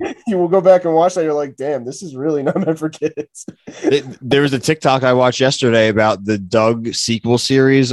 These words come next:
Speaker 2: on Disney, and Doug gave his dad the sex talk.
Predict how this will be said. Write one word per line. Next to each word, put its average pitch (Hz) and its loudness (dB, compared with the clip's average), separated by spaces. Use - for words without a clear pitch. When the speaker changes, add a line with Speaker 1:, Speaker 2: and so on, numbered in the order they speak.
Speaker 2:
on 107 2
Disney, 123 2
and 107 0
Doug 117 0
gave 113 0
his 107 -2
dad 98 0
the 98 -2
sex - -4
talk. - -14